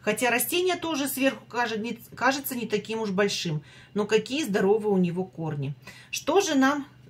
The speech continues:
делать тогда, спросите вы? А как стимулировать вот эти вот корешки? Кстати, это же относится и ко всем цветам. Вот здесь я то же самое сейчас буду делать и с петунией. Насыпала на нее немножечко. Друзья,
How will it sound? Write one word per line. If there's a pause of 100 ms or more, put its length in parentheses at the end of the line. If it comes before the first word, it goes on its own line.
(120)
делать
тогда,
спросите
вы? (300)
А
как
стимулировать
вот
эти
вот (240)
корешки?
Кстати,
это
же
относится
и
ко
всем
цветам.
Вот
здесь
я
то
же
самое
сейчас
буду
делать (360)
и
с
петунией.
Насыпала
на
нее
немножечко.
Друзья,